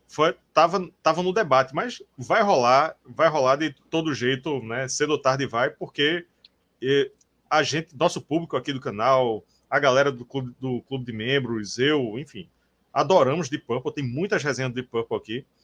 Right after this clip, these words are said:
e Stormbringer, cedo ou tarde vai, vai rolar. Chegou o superchat, Cassiola, valeu, Cassiola.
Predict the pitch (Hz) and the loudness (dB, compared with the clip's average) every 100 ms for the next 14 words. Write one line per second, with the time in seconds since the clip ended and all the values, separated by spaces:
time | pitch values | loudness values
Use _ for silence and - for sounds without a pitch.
0 | _ _ _ _ _ _ _ - 143 156 | _ _ _ _ _ _ _ -2 2 2
1 | 196 - 151 139 120 139 156 160 _ _ | 0 -2 -2 -2 -4 -2 -4 -6 _ _
2 | _ _ _ _ - - 190 160 - 147 | _ _ _ _ -4 0 2 0 2 2
3 | 156 147 156 151 139 127 143 131 92 - | 2 0 2 2 2 0 2 0 -2 -6
4 | _ _ - 285 254 - 226 - - 180 | _ _ -6 0 2 2 2 2 4 2
5 | 170 151 165 - 143 135 113 113 113 143 | 2 0 -2 0 2 2 0 -2 0 0
6 | 135 135 131 131 131 131 123 107 | 0 -2 -2 0 2 2 2 -2